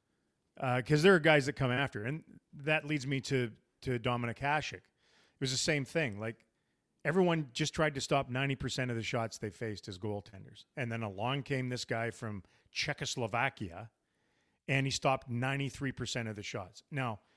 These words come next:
it only sounds like, well, it is only three percent. It only sounds like this little marginal, uh, advancement in the stat. Th-, that is, that's ridic-, that, that's like going from being, like, a twenty-five goal scorer to a sixty goal scorer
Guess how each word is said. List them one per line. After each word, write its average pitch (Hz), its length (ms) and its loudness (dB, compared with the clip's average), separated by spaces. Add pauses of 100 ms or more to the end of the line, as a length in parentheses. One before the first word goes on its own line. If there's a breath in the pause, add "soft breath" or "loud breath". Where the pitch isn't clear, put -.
(140)
it 151 160 2
only 180 200 4
sounds 156 340 2
like, 160 160 0 (720)
well, 107 220 -2
it 107 80 0
is 151 120 2
only 101 220 -2
three 107 180 -4
percent. 104 420 -8 (320)
It 151 100 2
only 156 200 2
sounds 143 380 2
like 120 140 0
this 123 200 -4
little 135 300 2
marginal, 117 760 2 (480)
uh, 110 360 2
advancement 127 760 0 (220)
in 131 160 0
the 120 100 0
stat. 143 440 -2 (400)
Th-, - 180 -4
that 170 260 6
is, 117 300 -4 (280)
that's 156 260 0
ridic-, 131 320 -2
that, 190 280 0
that's 208 220 0
like 151 200 2
going 147 380 2 (440)
from 139 420 4
being, 135 480 4 (100)
like, 131 240 0
a 117 260 0
twenty-five 147 540 4
goal 143 220 6
scorer 143 320 2
to 127 180 0
a 107 80 -2
sixty - 420 -2
goal 98 220 -2
scorer 104 400 -10